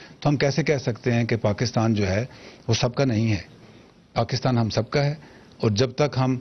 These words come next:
اکٹھے رہیں گے کسی بھی ڈویژن سے بالاتر ہو کر، تو پاکستان کو کوئی نقصان نہیں پہنچا سکتا۔ ہر پاکستانی کو سلام ہے اس کے لیے،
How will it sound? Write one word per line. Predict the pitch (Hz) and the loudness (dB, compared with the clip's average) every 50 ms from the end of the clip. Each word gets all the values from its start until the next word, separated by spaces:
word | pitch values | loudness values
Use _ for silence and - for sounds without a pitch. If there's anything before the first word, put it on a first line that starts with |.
| - - - - - - - - - - | -6 -14 -20 -20 -20 -20 -20 -20 -12 -12
اکٹھے | - - - 123 - - 147 156 | -4 -4 -2 -2 0 0 2 2
رہیں | 156 139 143 147 147 | 2 2 2 2 2
گے | 139 143 147 147 - - - - - - - - - - - - - - | 2 0 -2 -4 -10 -20 -20 -20 -20 -20 -20 -20 -20 -20 -20 -20 -20 -2
کسی | - - 175 - - 196 196 185 | 0 0 0 2 2 2 2 4
بھی | 156 160 143 120 113 110 - - - - - - - | 4 2 2 2 0 -6 -12 -18 -20 -20 -20 -8 -6
ڈویژن | 117 104 95 113 160 170 175 180 151 | -4 0 2 4 4 4 4 2 2
سے | - 147 | 2 0
بالاتر | 120 113 110 104 104 101 - 110 101 | 2 2 2 2 0 0 0 0 0
ہو | 95 101 98 | 0 -2 -4
کر، | 87 - 92 90 - - - - - - - _ | -4 -4 -6 -8 -8 -12 -20 -20 -20 -20 -20 _
تو | - 107 | -6 -2
پاکستان | - 110 101 101 110 - - 110 104 | 0 0 0 0 -2 -2 0 -2 0
کو | 101 - 101 | -2 0 0
کوئی | 113 113 117 | 2 2 2
نقصان | 120 110 - - 120 117 | 2 0 0 0 2 2
نہیں | 117 117 107 | 2 2 0
پہنچا | 117 107 110 110 | 0 0 0 0
سکتا۔ | 107 - 110 101 - 113 110 110 - - - - - - - - - - - - - - - | 0 -2 -4 -2 -2 -2 -2 -2 -6 -12 -20 -20 -20 -20 -20 -20 -20 -20 -20 -20 -8 -2 -2
ہر | 165 135 | -2 0
پاکستانی | 127 139 131 117 135 - 135 123 123 123 | 0 -2 -2 -2 -2 0 0 2 2 2
کو | 117 135 | 2 0
سلام | 117 - - 120 117 120 120 | -2 0 0 0 2 2 2
ہے | 117 | 0
اس | 113 113 - | 0 0 0
کے | - 113 | 0 0
لیے، | 110 107 107 110 113 | 2 2 0 0 -2